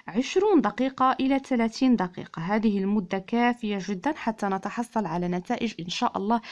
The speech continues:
ستكون نتائج رائعة. بعد أن تجف الوصفة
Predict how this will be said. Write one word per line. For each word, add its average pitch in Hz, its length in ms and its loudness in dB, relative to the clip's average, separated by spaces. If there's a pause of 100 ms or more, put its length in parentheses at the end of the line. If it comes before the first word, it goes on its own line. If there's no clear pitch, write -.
(280)
ستكون 240 640 2
نتائج 214 560 0
رائعة. 147 440 -2 (500)
بعد 269 280 4
أن 208 300 4
تجف 220 540 0
الوصفة 190 540 0